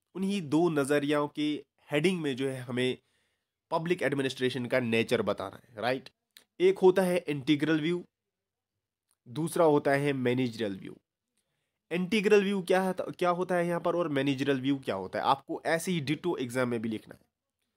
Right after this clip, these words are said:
इंटीग्रल व्यू की जहाँ तक हम बात करेंगे, इसमें वो एक्टिविटीज आते हैं which are manual, clerical, managerial। सिंपल वर्ड्स में अगर कहेंगे हम, वो, वो काम जो एक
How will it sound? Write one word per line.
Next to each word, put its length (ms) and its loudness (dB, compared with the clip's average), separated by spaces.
इंटीग्रल 520 2
व्यू 180 0
की 240 0
जहाँ 240 2
तक 180 2
हम 120 -2
बात 240 6
करेंगे, 580 -2
इसमें 300 0
वो 220 6
एक्टिविटीज 580 0
आते 220 0
हैं 60 -2
which 180 -2
are 220 4
manual, 440 0
clerical, 560 0
managerial। 540 -4
सिंपल 380 4
वर्ड्स 360 4
में 100 0
अगर 240 2
कहेंगे 400 0
हम, 320 -4
वो, 440 4
वो 220 0
काम 400 2
जो 200 4
एक 260 0